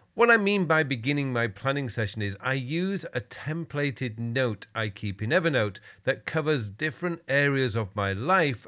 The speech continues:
and encourages me to think about ways I can improve those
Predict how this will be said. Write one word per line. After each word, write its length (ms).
and 100
encourages 800
me 180
to 160
think 400
about 400
ways 400
I 120
can 180
improve 800
those 540